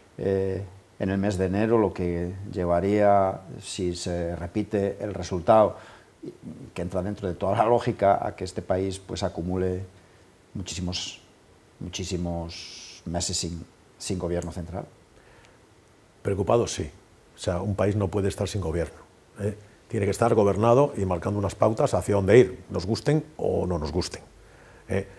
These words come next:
Speaker 2: Eh, yo, para mí, principalmente me gustaría que hubiera elecciones, ¿vale? Porque los pactos que estoy viendo a cambio de lo que se está hablando que, que hay que entregar, no me parecen, eh,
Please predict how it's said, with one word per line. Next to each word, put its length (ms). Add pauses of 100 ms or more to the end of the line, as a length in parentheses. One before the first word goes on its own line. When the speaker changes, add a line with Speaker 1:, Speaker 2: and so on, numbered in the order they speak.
(440)
Speaker 2:
Eh, 580 (960)
yo, 160
para 220
mí, 200 (600)
principalmente 640
me 100
gustaría 320
que 80
hubiera 160
elecciones, 500 (220)
¿vale? 240
Porque 380
los 160
pactos 340
que 100
estoy 180
viendo 260
a 60
cambio 320
de 100
lo 140
que 320
se 100
está 160
hablando 340
que, 220 (220)
que 60
hay 60
que 100
entregar, 680 (100)
no 120
me 100
parecen, 560
eh, 220